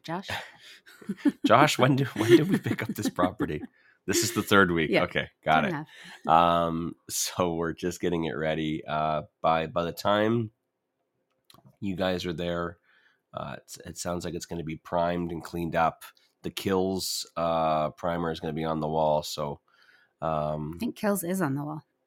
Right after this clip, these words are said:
Speaker 1: <clears throat>
Speaker 2: Is it?
Speaker 1: Yeah.
Speaker 2: I, perhaps.
Speaker 1: Yeah.
Speaker 2: Um, okay, maybe it's first coat of primer after that. Uh, not yet,
Speaker 1: Oh, okay.
Speaker 2: Josh says. Okay. Um, yeah, so you'll be able to see it from its open,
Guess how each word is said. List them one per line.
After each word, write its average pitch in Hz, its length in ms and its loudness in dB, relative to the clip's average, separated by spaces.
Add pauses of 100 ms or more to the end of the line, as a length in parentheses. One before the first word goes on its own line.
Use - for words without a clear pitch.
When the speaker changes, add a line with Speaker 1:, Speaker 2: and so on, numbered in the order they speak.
(100)
Speaker 1:
<clears throat> - 320 -14
Speaker 2:
Is 240 300 8
it? 135 260 -2
Speaker 1:
Yeah. 151 200 -6
Speaker 2:
I, - 100 2 (1160)
perhaps. - 500 -10 (200)
Speaker 1:
Yeah. 165 140 -12 (220)
Speaker 2:
Um, 82 600 0 (160)
okay, - 160 -4
maybe 87 200 -4
it's - 200 -8
first - 280 -6
coat 78 120 -6
of 73 60 -10
primer 78 380 -6 (100)
after 82 260 -10
that. 80 280 -4 (480)
Uh, 80 760 -8
not 90 260 0
yet, - 280 -4
Speaker 1:
Oh, 147 120 0
okay. - 160 -8
Speaker 2:
Josh - 140 -10
says. - 220 -16 (120)
Okay. - 180 -16 (540)
Um, 82 480 2
yeah, 85 220 2
so - 140 -6
you'll 87 220 -2
be 90 80 0
able 87 160 2
to 87 100 -4
see 101 280 2
it - 140 -2
from 85 600 4
its 87 400 -6
open, 85 720 -2